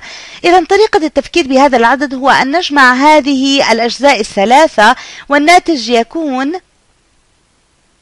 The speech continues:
آه، ستمائة وخمسة وأربعون مليون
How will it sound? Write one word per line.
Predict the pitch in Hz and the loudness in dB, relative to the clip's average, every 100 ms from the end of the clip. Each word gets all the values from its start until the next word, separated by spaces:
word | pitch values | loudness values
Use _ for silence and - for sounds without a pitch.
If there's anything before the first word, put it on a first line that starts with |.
| _ _ _ _ _ _ _ _ _ _ - | _ _ _ _ _ _ _ _ _ _ -2
آه، | 240 247 240 - _ _ _ _ _ _ _ _ _ _ _ _ - | 2 2 2 -2 _ _ _ _ _ _ _ _ _ _ _ _ -2
ستمائة | - 302 _ - 277 285 370 - 233 247 302 - | -2 -2 _ -10 -8 -6 -4 0 4 4 2 0
وخمسة | 247 240 226 208 - - 302 311 - 277 | -4 0 0 0 -6 -6 -4 -4 -6 -8
وأربعون | 240 233 - 233 202 226 226 294 254 220 | -2 -2 0 -2 2 0 0 -4 -2 -2
مليون | 208 208 220 302 277 254 294 | -2 -4 -6 -8 -6 -4 -4